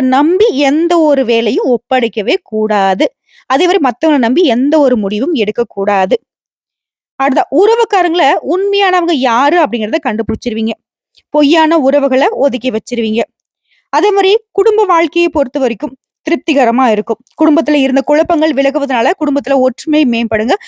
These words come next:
குடும்பத்துல இருக்கிறவங்களுடைய ஆதரவு பெருகுதுங்க. அது மாதிரி நீண்ட நாட்களாக கடவுள்கிட்ட நீங்க வைத்த பிரார்த்தனைகளை இன்னைக்கு நிறைவேற்றுவதற்கான வாய்ப்பு இருக்கு. அதே மாதிரி சொந்தமா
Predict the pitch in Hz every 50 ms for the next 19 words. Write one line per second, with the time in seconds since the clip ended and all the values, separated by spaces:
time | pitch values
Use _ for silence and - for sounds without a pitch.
0 | - - _ - - 392 440 415 427 415 - 359 359 277 302 320 - - 392 381
1 | 320 294 285 302 359 - - 196 214 254 285 339 294 302 262 240 311 - - 226
2 | 202 202 185 226 185 208 208 208 - _ _ _ _ _ _ _ _ - - 339
3 | 349 370 392 403 311 302 330 381 415 453 453 453 427 370 339 311 262 214 - 277
4 | 240 262 262 - 262 233 254 269 330 269 - 254 214 320 311 277 240 233 196 202
5 | - 277 262 - 349 - - 240 214 233 262 - - 311 233 240 247 277 240 208
6 | 220 208 - 214 208 233 254 269 285 - 254 214 202 214 202 220 247 220 190 180
7 | 196 214 - - 214 190 190 - 254 247 - _ _ _ _ _ _ _ _ _
8 | _ _ _ _ - 262 269 349 381 349 349 381 381 - 339 285 285 294